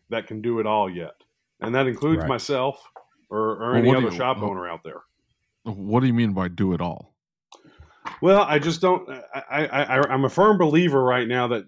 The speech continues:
Speaker 1: you gotta play to everyone's strengths. You know, if you have, um, a guy that is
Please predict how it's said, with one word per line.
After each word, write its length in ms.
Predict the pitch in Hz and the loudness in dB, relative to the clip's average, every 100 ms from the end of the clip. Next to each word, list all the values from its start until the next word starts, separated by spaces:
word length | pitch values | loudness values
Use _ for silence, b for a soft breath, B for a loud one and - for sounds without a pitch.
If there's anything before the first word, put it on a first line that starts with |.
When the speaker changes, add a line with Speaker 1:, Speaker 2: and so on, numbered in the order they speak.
| - | -10
Speaker 1:
you 180 | 123 123 | -6 0
gotta 220 | 143 165 | 2 2
play 240 | 160 156 147 | 2 2 2
to 120 | 123 | 2
everyone's 540 | 131 131 117 117 110 | 0 0 -2 -2 -4
strengths. 680 | - 113 98 - - - - _ _ _ _ | -6 -8 -8 -10 -12 -12 -14 _ _ _ _
You 140 | - 110 | -4 -2
know, 300 | 110 101 95 | -2 -2 -4
if 140 | 120 107 | -8 -6
you 100 | 113 | -4
have, 560 | 123 147 156 156 143 - - - _ _ - | -2 0 0 0 -2 -12 -20 -20 _ _ -12
um, 580 | 113 110 107 101 98 98 | -8 -6 -4 -6 -8 -10
a 80 | 110 | -8
guy 340 | 113 139 151 | 0 2 2
that 220 | 139 131 | 2 0
is 500 | 123 120 120 117 104 | -2 -2 -4 -6 -10